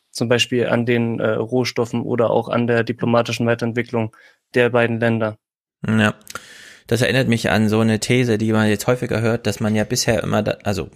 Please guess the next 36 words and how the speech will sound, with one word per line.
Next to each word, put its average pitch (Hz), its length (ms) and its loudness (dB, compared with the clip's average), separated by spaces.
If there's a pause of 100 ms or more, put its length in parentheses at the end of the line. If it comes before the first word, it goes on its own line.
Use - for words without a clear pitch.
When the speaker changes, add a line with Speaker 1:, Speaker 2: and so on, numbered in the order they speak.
Speaker 2:
bisher 107 280 0
war 101 140 2
die 104 80 -4
Kritik - 320 -2
immer, 110 260 2 (460)
Amerika 107 440 0
und 101 120 0
die 95 80 -2
Welt 104 220 2
mischt 127 260 0
sich 110 180 0
irgendwo 101 520 0
ein, 147 480 2
weil's 101 320 -2
um 104 120 -2
Öl 131 220 0
geht 143 220 0
und 107 120 -2
macht 107 220 0
damit 104 220 0
alles 92 240 -2
kaputt. - 420 -6 (540)
Jetzt - 340 -2
schwindet 117 480 2
dieses 101 240 -4
Interesse 101 480 -2
an 98 160 0
Öl 107 420 2
und 104 220 0
die 104 60 -2
Lage 110 280 0
wird 87 120 0
aber 95 180 2
insgesamt - 460 -2
nicht - 160 -4
besser. - 300 -2